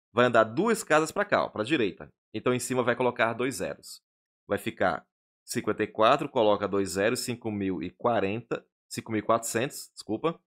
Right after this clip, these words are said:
dividido por nove. Teremos que o capital será de quanto? Cinquenta e quatro dividido por nove dá igual a seis. Esses dois zeros aqui que sobrou, traz pra cá. Então, o capital é de seiscentos reais.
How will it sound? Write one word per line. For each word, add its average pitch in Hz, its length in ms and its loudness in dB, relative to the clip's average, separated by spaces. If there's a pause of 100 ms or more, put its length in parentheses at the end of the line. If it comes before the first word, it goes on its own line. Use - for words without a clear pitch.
(460)
dividido 147 400 0
por 165 360 0 (260)
nove. 110 460 2 (520)
Teremos 160 440 4
que 165 120 2
o 156 140 2
capital 151 460 0
será 151 160 -2
de 147 100 -4
quanto? 95 340 -4 (560)
Cinquenta 170 320 -4
e 165 60 -2
quatro 117 380 4
dividido 110 360 -2
por 95 220 -6
nove 120 320 4
dá 104 100 2
igual 104 300 4
a 135 60 2
seis. - 600 -6
Esses 127 280 -2
dois 107 240 0
zeros 90 320 -4
aqui 104 200 -8
que - 80 -12
sobrou, 110 560 -2
traz 98 200 -4
pra 120 100 -6
cá. - 260 -8 (540)
Então, 98 140 -4
o 92 40 -6
capital 117 560 0
é 117 60 2
de 110 320 -8 (320)
seiscentos - 1080 -6
reais. 92 960 -2